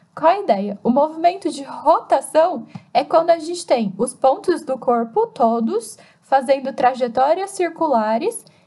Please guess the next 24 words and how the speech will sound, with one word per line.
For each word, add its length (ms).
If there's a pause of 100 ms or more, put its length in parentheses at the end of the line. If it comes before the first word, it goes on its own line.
(140)
em 220
torno 480
de 160
um 120
ponto 500
do 220
corpo, 580 (320)
certo? 400
Então, 200
tá 140
todo 240
mundo 220
girando 360
em 80
torno 240
desse 280
eixo 260
de 100
rotação 400
aqui. 400 (420)
No 180
caso 400
do 160
nosso, 600